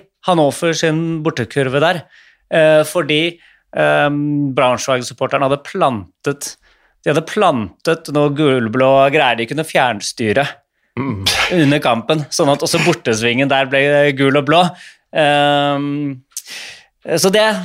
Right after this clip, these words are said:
Speaker 1: det må man ha i bakhodet når da, eh, samtidig med dette pyrohavet, eh, ved kampstart i Hannover, så spiller, ehm, eh, Braunschweig borte mot, eh,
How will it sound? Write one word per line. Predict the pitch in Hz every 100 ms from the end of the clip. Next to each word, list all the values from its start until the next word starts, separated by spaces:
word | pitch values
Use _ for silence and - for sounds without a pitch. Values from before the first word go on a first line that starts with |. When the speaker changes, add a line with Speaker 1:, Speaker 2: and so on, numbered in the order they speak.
| - 165
Speaker 1:
det | 180 196
må | 196
man | 190
ha | 175
i |
bakhodet | 180 165 156 160 240
når | 247 226
da, | 196 185 190 190 -
eh, | - 190 190 185 190 190 - - - -
samtidig | - 214 202 202 156 160
med | 170
dette | 151 165 156
pyrohavet, | 165 147 135 143 139 139 - 151 143 151 160 170 -
eh, | 160
ved | 147 151
kampstart | 139 - 151 156 -
i | - 151 156
Hannover, | 143 160 185
så | 254 240
spiller, | - 208 202 240 294 _
ehm, | 190 180 175 175 170 170 160 - - - - _
eh, | 180 165 160
Braunschweig | 160 139 147 - 339 - - 175
borte | 160 247 _ - 202
mot, | 190 170 170 -
eh, | 185